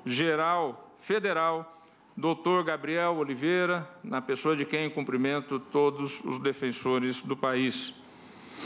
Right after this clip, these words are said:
Gabriel Faria Oliveira. Presidente do Conselho Federal da Ordem dos Advogados do Brasil, doutor Cláudio Lamáquia, na pessoa de quem cumprimento os advogados, todos os advogados presentes e a Advocacia Nacional.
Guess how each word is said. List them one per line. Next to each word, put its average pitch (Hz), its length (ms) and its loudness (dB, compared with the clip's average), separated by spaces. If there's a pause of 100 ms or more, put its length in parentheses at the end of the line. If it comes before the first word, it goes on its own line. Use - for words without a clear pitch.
(480)
Gabriel 135 380 0
Faria 135 320 0
Oliveira. 120 480 -2 (500)
Presidente 156 540 -4
do 175 100 -4
Conselho 180 420 0
Federal 185 460 0
da 175 100 0
Ordem 175 360 0
dos 160 180 -4
Advogados 151 920 0
do 143 120 0
Brasil, 156 520 2
doutor 160 320 0
Cláudio 170 420 -2
Lamáquia, 190 640 -2 (260)
na 139 140 -2
pessoa 156 320 0
de 151 100 -4
quem 190 200 0
cumprimento 175 680 0
os 147 80 0
advogados, 156 1080 -2 (360)
todos 170 240 0
os 151 80 -2
advogados 143 800 0
presentes 143 760 -2 (240)
e 147 120 0
a 147 60 2
Advocacia 139 640 -2
Nacional. 120 580 -2